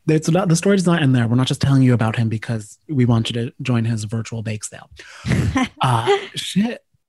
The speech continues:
Speaker 1: went a little crazy, and I didn't even. I, it all started, I think, on Facebook feeds.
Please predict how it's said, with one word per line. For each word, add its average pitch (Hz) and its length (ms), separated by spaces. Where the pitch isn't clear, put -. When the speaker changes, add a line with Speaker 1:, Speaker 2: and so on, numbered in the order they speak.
Speaker 1:
went 147 160
a - 40
little 127 140
crazy, 220 480
and 147 80
I 196 120
didn't 269 160
even. 160 140
I, 175 160
it 185 160
all 226 200
started, 196 420
I 135 80
think, 139 260
on 139 180
Facebook 147 360
feeds. - 260